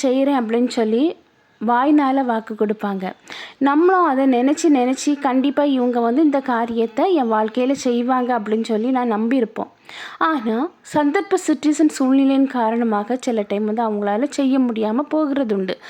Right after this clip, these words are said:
ஆண்டவர் ஒரு காரியத்துல வாக்கு கொடுத்தாருன்னா அது கொஞ்சம் லேட் ஆகலாம், லேட் ஆகலாம் கண்டிப்பா, ஆனா அது என்ன ஆகும்? வாய்க்கும் அப்படின்னு சொல்லி பைபிள் வசனம் சொல்லுது. கர்த்தருக்கு காத்திருக்கிறவங்க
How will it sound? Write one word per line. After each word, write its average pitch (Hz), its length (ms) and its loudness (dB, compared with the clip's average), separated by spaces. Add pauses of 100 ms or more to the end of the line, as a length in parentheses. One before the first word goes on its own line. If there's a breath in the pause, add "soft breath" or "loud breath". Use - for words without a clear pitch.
(440 loud breath)
ஆண்டவர் 320 840 0
ஒரு 233 300 0
காரியத்துல 277 720 2
வாக்கு 226 420 -2
கொடுத்தாருன்னா 202 960 -2 (500 loud breath)
அது 302 140 0
கொஞ்சம் 320 340 4
லேட் 339 360 2
ஆகலாம், 254 500 -2 (800)
லேட் 320 380 0
ஆகலாம் 277 440 0
கண்டிப்பா, 302 640 2
ஆனா 247 180 -2
அது 220 160 -2
என்ன 247 180 0
ஆகும்? 220 560 -2
வாய்க்கும் 220 600 0
அப்படின்னு 196 320 -2
சொல்லி 214 440 -4 (420 loud breath)
பைபிள் 226 320 0
வசனம் 233 480 0
சொல்லுது. 190 420 -4 (1160 loud breath)
கர்த்தருக்கு 349 640 0 (140)
காத்திருக்கிறவங்க 254 920 0